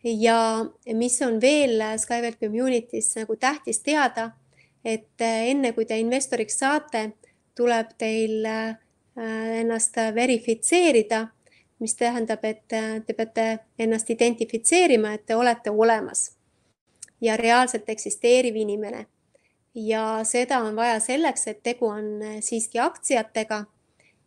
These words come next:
ja hilisemal, äh, aktsiate kasutamisel on vaja siis, äh, kindlasti olla päriselt olemas ja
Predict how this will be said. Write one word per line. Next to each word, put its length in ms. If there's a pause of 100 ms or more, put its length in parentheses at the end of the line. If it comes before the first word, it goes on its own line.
ja 440
hilisemal, 800
äh, 200 (580)
aktsiate 640
kasutamisel 720
on 160
vaja 280
siis, 440
äh, 200 (560)
kindlasti 840 (280)
olla 500 (100)
päriselt 520
olemas 500
ja 220